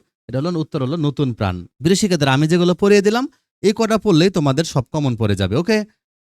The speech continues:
পনেরোটা থাকবে, পনেরোটাই কমন পড়বে। কিন্তু তারপরও কোনো শিক্ষার্থীর যদি বলো যে, "না, আমরা আরেকটু বেশি পড়তে চাই", তোমাদের তার, এই জন্য আমি কতগুলো উত্তর সহ কতগুলো এক কথায় উত্তর দিয়েছি।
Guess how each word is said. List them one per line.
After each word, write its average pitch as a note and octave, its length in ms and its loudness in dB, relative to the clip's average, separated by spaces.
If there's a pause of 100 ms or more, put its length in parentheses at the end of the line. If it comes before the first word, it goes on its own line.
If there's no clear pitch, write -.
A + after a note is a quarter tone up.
(120)
পনেরোটা D#3+ 400 2
থাকবে, E3 240 -2
পনেরোটাই G#3+ 380 -2
কমন A2+ 240 2
পড়বে। G2 280 -2
কিন্তু - 460 -6
তারপরও F#3 480 0
কোনো F#3 200 -2
শিক্ষার্থীর F3 460 -2
যদি D#3 200 0
বলো D3 320 2
যে, B2+ 120 -2
"না, C3 160 -2
আমরা C3+ 240 -2
আরেকটু F3+ 280 0
বেশি C#3+ 220 -2
পড়তে - 320 -4
চাই", D#3+ 240 0 (400)
তোমাদের D#3+ 240 -8
তার, D3+ 140 -4
এই D#3+ 160 -2
জন্য A3 160 -4
আমি D#3 220 -2
কতগুলো D#3+ 320 -4 (120)
উত্তর G#3 240 -8
সহ D3+ 240 -4
কতগুলো D3 380 -8
এক F3 220 -4
কথায় C3 260 -2
উত্তর C3 180 -8
দিয়েছি। D#3+ 340 -2